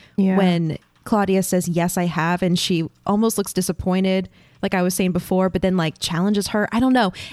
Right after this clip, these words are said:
Speaker 2: And then when Claudia nods her head,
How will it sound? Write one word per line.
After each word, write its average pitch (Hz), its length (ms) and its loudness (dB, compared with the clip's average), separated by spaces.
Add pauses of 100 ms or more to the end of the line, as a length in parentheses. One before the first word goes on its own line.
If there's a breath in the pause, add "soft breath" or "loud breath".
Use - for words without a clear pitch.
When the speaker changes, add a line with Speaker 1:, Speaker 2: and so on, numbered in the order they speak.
Speaker 2:
And 226 200 4
then 254 340 2 (300 loud breath)
when 202 380 2
Claudia 208 380 2
nods 180 240 2
her 180 100 2
head, 175 460 0